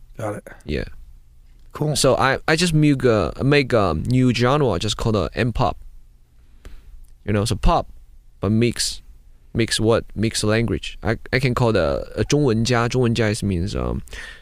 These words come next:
Speaker 2: Chinese plus.
Speaker 1: Mm.
Speaker 2: So when we, we can use the languages, we can use the culture, we can use, uh, instrument to put this on this, on this song. Just try to make some,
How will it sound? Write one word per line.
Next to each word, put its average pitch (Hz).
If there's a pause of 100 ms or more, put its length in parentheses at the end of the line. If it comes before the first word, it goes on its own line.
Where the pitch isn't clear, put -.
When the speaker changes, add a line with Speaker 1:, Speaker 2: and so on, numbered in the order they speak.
(240)
Speaker 2:
Chinese 117 (200)
plus. - (300)
Speaker 1:
Mm. 107 (400)
Speaker 2:
So 65 (480)
when 104
we, 117
we 139
can 135
use 127
the 113
languages, 143 (140)
we 110
can 107
use 107
the 98
culture, 165 (920)
we 120
can 113
use, 113
uh, 67
instrument 156 (840)
to 120
put 135 (720)
this 113
on 123
this, 101
on 127
this 107
song. 69 (800)
Just -
try 117
to 113
make 98
some, 73